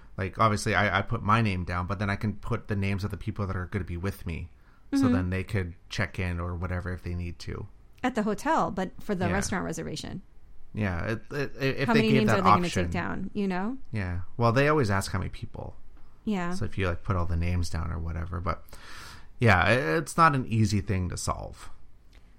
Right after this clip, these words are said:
Speaker 2: But I think it's, I think it is. I think do, like, what Disney World does. Take the credit card. If you cancel, and the, and it can be any number of people as long as it's the number of people that you made the reservation for.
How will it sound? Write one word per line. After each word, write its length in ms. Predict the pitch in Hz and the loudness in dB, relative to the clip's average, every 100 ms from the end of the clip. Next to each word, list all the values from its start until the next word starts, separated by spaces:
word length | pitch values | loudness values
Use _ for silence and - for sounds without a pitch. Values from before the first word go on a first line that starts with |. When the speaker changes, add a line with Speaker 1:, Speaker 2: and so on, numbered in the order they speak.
| - - | -18 -2
Speaker 2:
But 100 | - | 0
I 60 | 403 | 2
think 180 | 480 - | 2 4
it's, 160 | - - | 2 2
I 120 | 320 | 2
think 200 | 427 427 | 2 2
it 260 | 440 453 440 | 4 4 4
is. 100 | 240 | 4
I 120 | 240 | 0
think 340 | 262 311 311 233 | 2 2 2 2
do, 400 | 262 302 330 311 | 0 0 -2 -2
like, 260 | 285 277 | 0 0
what 140 | 269 214 | -2 0
Disney 240 | 220 214 | 0 0
World 240 | 202 190 180 | 0 0 0
does. 400 | 175 196 247 - - - - | -2 -2 -4 -10 -16 -16 -8
Take 260 | - 208 208 | -2 0 0
the 80 | 302 | 0
credit 340 | 262 214 202 | 2 2 2
card. 380 | 214 190 214 247 - - | 2 4 2 -2 -6 0
If 160 | 220 202 | 2 4
you 100 | 208 | 2
cancel, 440 | 196 226 220 302 | 2 2 2 2
and 140 | 285 285 | 2 4
the, 140 | 320 | 4
and 140 | 277 294 | 2 2
it 80 | |
can 120 | 370 330 | 4 4
be 140 | 330 | 4
any 240 | 240 262 | 4 4
number 240 | 277 262 254 | 4 4 4
of 100 | 233 | 4
people 340 | 330 330 277 | 2 2 4
as 140 | 208 196 | 4 2
long 160 | 196 | 2
as 120 | 208 | 0
it's 80 | 208 | 0
the 80 | 202 | 0
number 260 | 190 185 208 | 2 2 2
of 100 | 190 | 2
people 280 | 202 196 | 2 2
that 140 | 185 185 | 0 0
you 80 | 190 | 0
made 160 | 180 | 0
the 80 | 190 | 0
reservation 600 | 208 220 302 415 494 226 | 0 0 2 2 2 2
for. 280 | 190 185 | 0 -2